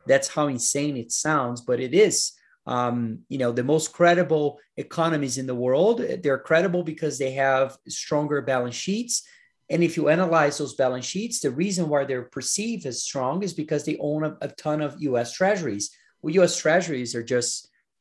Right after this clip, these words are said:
debt from the U S. And so it is not backed by anything tangible. This crypto, uh, crypto, uh, revolution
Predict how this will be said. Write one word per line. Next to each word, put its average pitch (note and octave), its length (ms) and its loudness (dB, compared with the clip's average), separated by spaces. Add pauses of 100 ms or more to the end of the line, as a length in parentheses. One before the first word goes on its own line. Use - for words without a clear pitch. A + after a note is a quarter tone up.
(200)
debt A#2+ 420 0
from B2 240 -2
the A2+ 100 -4
U A#2 160 0
S. A#2+ 360 0 (300)
And C#3+ 120 -4
so D#3 440 6 (840)
it D#3+ 140 4
is D#3 220 6
not F#3 240 4
backed D#3 320 2
by C3 180 0
anything C3 400 -10
tangible. B2 640 -4 (380)
This D3+ 360 6 (180)
crypto, D#3+ 800 6 (180)
uh, C3 460 -2 (420)
crypto, D3 680 4
uh, B2+ 600 0
revolution B2+ 920 0